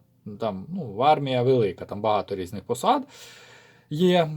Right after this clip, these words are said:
то не об-, не, не, не всі йдуть в штурмові роти, так? Ну, якщо здоров'я, відповідно, дозволяє. Ну, і ось Кано по фіналу. Тобто гарні новини,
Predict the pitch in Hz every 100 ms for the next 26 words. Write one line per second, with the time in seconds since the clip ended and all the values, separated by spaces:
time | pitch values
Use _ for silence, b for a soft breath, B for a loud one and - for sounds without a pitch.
0 | - 143 143 143 151 156 165 160 160 160
1 | 156 135 214 208 143 156 123 113 - 117
2 | 117 107 95 85 - - 156 214 - 139
3 | 135 139 127 131 151 151 123 127 110 107
4 | 104 98 101 90 80 - _ _ 202 285
5 | 240 - 151 139 110 92 98 101 104 98
6 | 87 92 101 98 104 107 156 170 151 143
7 | 139 196 214 202